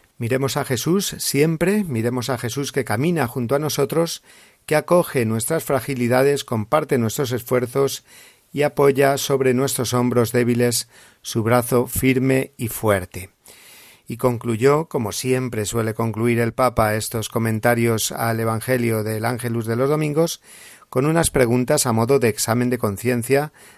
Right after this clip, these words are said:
relacionado con lo que nos acaba de decir. Nos preguntó en esta ocasión,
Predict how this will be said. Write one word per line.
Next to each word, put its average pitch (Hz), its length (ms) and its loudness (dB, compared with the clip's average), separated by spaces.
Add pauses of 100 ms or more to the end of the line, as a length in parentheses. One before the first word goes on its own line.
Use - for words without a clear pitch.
(120)
relacionado 110 600 -2
con 131 120 0
lo 117 80 2
que 107 100 -2
nos 101 160 -4
acaba 107 240 -2
de 101 120 -4
decir. 110 380 -8 (640)
Nos 117 120 -8
preguntó 120 400 0
en 143 100 2
esta 127 200 -2
ocasión, 107 640 -4